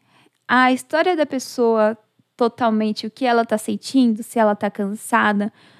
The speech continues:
os detalhes. Muitas vezes você não sabe de todos os detalhes dos bastidores da vida dela. Então, só esteja presente, sem julgar, fazendo a pessoa se sentir abraçada.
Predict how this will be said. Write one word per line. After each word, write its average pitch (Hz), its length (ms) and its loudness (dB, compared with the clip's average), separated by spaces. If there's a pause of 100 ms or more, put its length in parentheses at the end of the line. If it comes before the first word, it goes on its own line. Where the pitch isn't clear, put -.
(760)
os 247 180 0
detalhes. 214 840 2 (320)
Muitas 285 280 -2
vezes 311 260 -8
você 294 200 -8
não 294 100 2
sabe 294 320 0
de 285 120 -10
todos 277 380 -2
os 285 140 -10
detalhes 220 680 0 (1000)
dos 123 160 -6
bastidores 240 640 0
da 247 100 0
vida 262 240 -4
dela. 202 340 2 (800)
Então, 294 320 0
só 320 140 0
esteja 320 420 0
presente, 262 1000 0 (400)
sem 262 220 2
julgar, 240 420 2
fazendo 247 320 0
a 233 60 0
pessoa 247 280 -4
se - 140 -14
sentir 254 300 -4
abraçada. 226 840 0